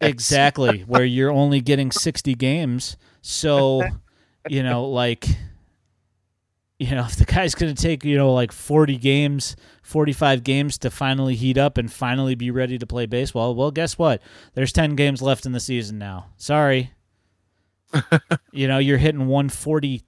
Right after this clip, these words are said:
Speaker 1: one forty-three, and it's, you know, September going into October, and we're gonna be playing postseason baseball here in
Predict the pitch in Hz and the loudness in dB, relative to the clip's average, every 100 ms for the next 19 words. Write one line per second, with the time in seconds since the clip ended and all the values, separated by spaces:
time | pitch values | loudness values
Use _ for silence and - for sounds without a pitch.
0 | - 175 127 - 143 147 - 160 143 127 | -18 -20 -20 -10 -6 -6 -6 -6 -6 -8
1 | - 147 147 117 113 - - - _ - | -6 -4 -2 -2 -2 -6 -10 -12 _ -12
2 | 127 117 110 - _ _ _ _ _ _ | -8 -6 -8 -10 _ _ _ _ _ _
3 | _ - 139 - 139 135 120 104 123 123 | _ -8 -6 -2 -2 0 -2 -2 -2 0
4 | 123 117 117 117 - 127 131 117 107 107 | -2 -2 -2 -2 -2 -2 0 -2 -4 -6
5 | 104 95 _ _ _ - _ _ - 139 | -10 -14 _ _ _ -20 _ _ -6 -4
6 | 139 135 - 143 131 147 147 - 139 135 | -4 -6 -4 -4 0 -2 -2 -6 -8 -6
7 | 147 151 131 110 107 113 107 95 | -6 -6 -2 -2 -2 -4 -6 -10